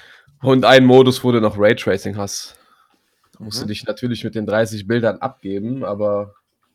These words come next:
Speaker 1: deswegen, ich spiele ja fast alles nur noch in diesen Performance-Modi, wo man sechzig Bilder hat.
Speaker 2: Verstehe,
Speaker 1: Mhm.
Speaker 2: flüssiger.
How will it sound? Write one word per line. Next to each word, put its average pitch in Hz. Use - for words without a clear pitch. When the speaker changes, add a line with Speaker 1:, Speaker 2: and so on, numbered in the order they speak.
Speaker 1:
deswegen, 104
ich 98
spiele 107
ja 98
fast -
alles 98
nur 101
noch 98
in 101
diesen 95
Performance-Modi, 101
wo 95
man 95
sechzig -
Bilder -
hat. -
Speaker 2:
Verstehe, 101
Speaker 1:
Mhm. 101
Speaker 2:
flüssiger. 98